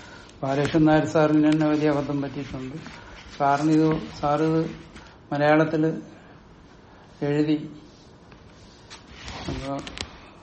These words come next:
മലയാളമൊക്കെ വ്യാഖ്യാനിച്ചു കഴിഞ്ഞിട്ട് ആ പുസ്തകം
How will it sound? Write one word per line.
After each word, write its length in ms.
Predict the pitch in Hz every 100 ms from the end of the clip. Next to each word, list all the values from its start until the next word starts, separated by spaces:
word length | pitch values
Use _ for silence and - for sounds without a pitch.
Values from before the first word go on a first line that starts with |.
| -
മലയാളമൊക്കെ 460 | 143 147 151 151 147
വ്യാഖ്യാനിച്ചു 560 | 147 143 151 151 151
കഴിഞ്ഞിട്ട് 400 | 151 151 151 151 156 - - - - - - -
ആ 20 | 151
പുസ്തകം 580 | 156 - - 160 151